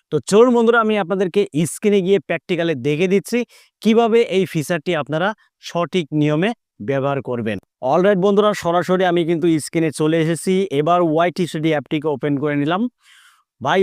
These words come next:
ওয়াইটি স্টুডিও অ্যাপটি ওপেন করার পরে এখান থেকে কনটেন্ট অপশানে প্রেস করে দেব। তো যেহেতু আমার এই চ্যানেলে আমি শর্টস ভিডিও আপলোড করছি, তাই শর্টস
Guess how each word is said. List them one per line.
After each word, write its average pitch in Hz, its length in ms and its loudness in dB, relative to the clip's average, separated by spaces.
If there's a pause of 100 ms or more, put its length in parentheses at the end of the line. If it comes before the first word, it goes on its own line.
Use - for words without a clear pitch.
(100)
ওয়াইটি 180 360 2
স্টুডিও 185 240 0
অ্যাপটি 185 200 0 (100)
ওপেন 180 260 0
করার 165 200 2 (100)
পরে 160 180 2 (180)
এখান 156 240 -2
থেকে 160 160 0 (160)
কনটেন্ট 151 380 0 (120)
অপশানে 147 380 -4
প্রেস 147 260 -2
করে 151 220 0
দেব। 151 140 0 (600)
তো 151 60 -4 (120)
যেহেতু 170 260 4 (120)
আমার 185 180 0 (180)
এই 185 80 4 (100)
চ্যানেলে 175 360 0
আমি 165 100 2 (140)
শর্টস 156 400 0
ভিডিও 151 200 0
আপলোড 143 320 -4
করছি, 170 200 -2 (100)
তাই 160 120 0 (160)
শর্টস 156 320 -2